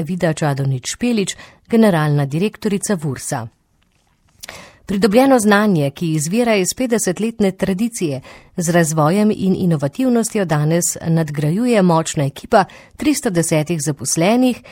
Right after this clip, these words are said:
in devetinpetdesetih kooperantov ter štiriintridesetih prevoznikov, ki z ljubeznijo in zagnanostjo vsak dan znova pripravljamo mesne jedi,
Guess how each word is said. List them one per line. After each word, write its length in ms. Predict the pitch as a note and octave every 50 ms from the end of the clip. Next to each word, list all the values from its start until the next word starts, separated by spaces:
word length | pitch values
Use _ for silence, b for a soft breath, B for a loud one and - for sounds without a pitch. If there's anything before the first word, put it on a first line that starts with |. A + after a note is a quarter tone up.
| B B B B
in 520 | B G3+ G3+ G3 G3 F#3 F3+ F3 E3+ D3 E3
devetinpetdesetih 1000 | E3+ F3 E3 G3 G3 - G3+ G3+ G3+ A#3+ B3 G#3 G3+ F#3+ - F3+ - F3 E3 -
kooperantov 720 | - - D#3 C#3+ - D3 C#3 C#3 D3+ F3+ G#3+ A3+ - A#3+ A3
ter 180 | - A3 G#3 - G3
štiriintridesetih 1080 | - - - C4+ - B3+ A3+ G#3 F#3+ - G#3 B3 A#3 G#3+ G#3 - F#3 F3 - F3 -
prevoznikov, 760 | - D3+ D#3+ C#3 F#3+ F#3+ F#3 - - C#3+ A#2+ - C3 F#2 E2+ - B B B B B B B B
ki 200 | - G3 F#3 F3
z 100 | D3 E3
ljubeznijo 520 | D#3+ C#3+ F3 F3+ A3+ G#3+ B3 B3 B3 A3+ -
in 180 | - A#3 A#3+
zagnanostjo 840 | G#3+ G3+ G#3+ E3+ F3+ D#3 D3 B2+ B2 B2+ D#3+ E3+ - - E3+ D3+ C#3+ B B B B B B B
vsak 320 | - F3 D#3 - F#3+ F3 E3+
dan 180 | D3 D#3+ D#3
znova 400 | D#3 D3 E3+ E3 E3 F#3 F#3+ A#3+
pripravljamo 720 | A#3 - - B3+ B3+ - E3 D3 D3 D3 C#3+ D#3+ D#3+ E3
mesne 420 | D#3+ D3+ C#3 B2+ A#2+ - - D#3 D#3
jedi, 380 | D#3+ F3+ F#3 D#3 E3+ D3+ -